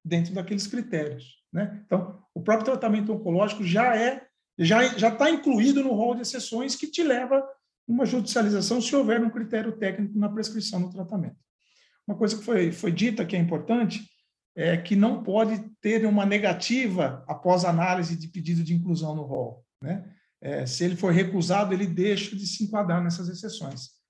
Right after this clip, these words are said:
Esse é um critério que tá, que tá descrito lá. É, e aí a participação da, da consulta pública,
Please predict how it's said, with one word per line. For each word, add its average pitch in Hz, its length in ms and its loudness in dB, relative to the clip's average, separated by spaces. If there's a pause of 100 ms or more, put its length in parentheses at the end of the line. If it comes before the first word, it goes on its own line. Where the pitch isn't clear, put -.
Esse 147 200 -6
é 185 40 -2
um 165 60 -2
critério 170 440 -4
que 175 100 -10
tá, 180 440 -2 (360)
que 170 100 -12
tá 170 160 -4
descrito 170 500 -2
lá. 131 260 -4 (440)
É, - 240 -4
e 180 100 0
aí 185 220 4
a 220 100 2
participação 208 800 2
da, 143 160 2
da 135 140 -6
consulta 175 440 -4
pública, 175 760 -2